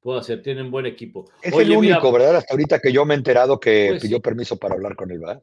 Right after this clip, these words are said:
Speaker 1: Sí, es, es, es el único. Mario Valdés, eh, muchas gracias. Sola para informar que la operación de Brock Purdy fue exitosa, según el doctor. Se espera que empiece a lanzar en tres meses. Esperemos y siga bien.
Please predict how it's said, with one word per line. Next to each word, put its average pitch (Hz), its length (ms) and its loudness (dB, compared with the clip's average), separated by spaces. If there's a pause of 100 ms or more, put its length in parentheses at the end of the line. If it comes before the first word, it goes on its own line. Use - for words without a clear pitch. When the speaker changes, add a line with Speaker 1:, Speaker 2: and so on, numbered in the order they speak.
(100)
Speaker 1:
Sí, 147 180 -12
es, 147 160 -14
es, 135 240 -12
es 143 140 -16
el 131 100 -10
único. 120 400 -16 (720)
Mario 196 280 0
Valdés, 185 520 -4
eh, 156 200 -6
muchas 180 280 -8
gracias. 170 420 -10
Sola 175 340 -8
para 147 140 -10
informar 139 360 -12
que 160 80 -14
la 135 60 -6
operación 123 360 -12
de 143 100 -10
Brock 135 280 -12
Purdy 139 300 -10
fue 143 160 -12
exitosa, 160 760 -12
según 127 400 -14
el 123 140 -12
doctor. 185 480 -6
Se - 140 -14
espera 139 400 -10
que 120 80 -10
empiece 123 340 -12
a 120 40 -10
lanzar 110 360 -12
en 113 140 -12
tres 120 180 -12
meses. 139 360 -16
Esperemos 123 680 -14
y 104 100 -20
siga 120 300 -12
bien. 104 380 -10